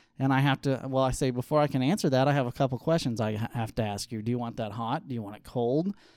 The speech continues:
Do you like stronger coffee? Do you like sweeter coffee?" You know, so there's a little conversation that happens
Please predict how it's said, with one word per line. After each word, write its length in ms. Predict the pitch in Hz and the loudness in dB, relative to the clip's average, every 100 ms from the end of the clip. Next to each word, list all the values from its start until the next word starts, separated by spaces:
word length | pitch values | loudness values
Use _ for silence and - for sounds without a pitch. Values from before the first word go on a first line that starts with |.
| _ _ | _ _
Do 100 | 123 123 | -4 0
you 140 | 123 | 0
like 360 | 117 110 - - - - | -2 -4 -10 -16 -16 -18
stronger 460 | - - 120 135 139 | -10 -2 0 2 -2
coffee? 400 | - 127 143 208 | -2 -4 -4 -6
Do 100 | 165 | -4
you 80 | 113 | -4
like 220 | 104 101 | -6 -8
sweeter 340 | - 135 151 | -6 -4 -4
coffee?" 580 | 160 151 147 - 170 170 - | -4 -4 -4 -2 -4 -6 -8
You 120 | 127 131 | -4 0
know, 240 | 127 120 | 0 -2
so 200 | - 143 | -2 0
there's 200 | 135 135 | 2 2
a 80 | 131 | 0
little 240 | 131 214 196 | 2 2 2
conversation 720 | 170 127 - 175 175 - 123 | 2 0 0 0 0 -2 -4
that 100 | 110 | -2
happens 500 | 117 110 127 120 | -4 -4 -2 -4